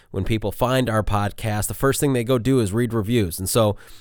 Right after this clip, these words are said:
if you guys are getting value out of this podcast, please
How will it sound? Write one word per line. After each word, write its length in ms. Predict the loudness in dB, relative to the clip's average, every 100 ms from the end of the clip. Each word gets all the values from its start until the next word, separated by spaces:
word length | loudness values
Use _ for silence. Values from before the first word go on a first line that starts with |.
| -12
if 140 | -4
you 80 | 0
guys 280 | 2 2 0
are 120 | -2
getting 280 | 0 0 0
value 400 | 0 2 2 2
out 80 | 2
of 60 |
this 120 | 0 -2
podcast, 600 | -2 -2 -2 -2 -2 -4
please 460 | 0 2 2 0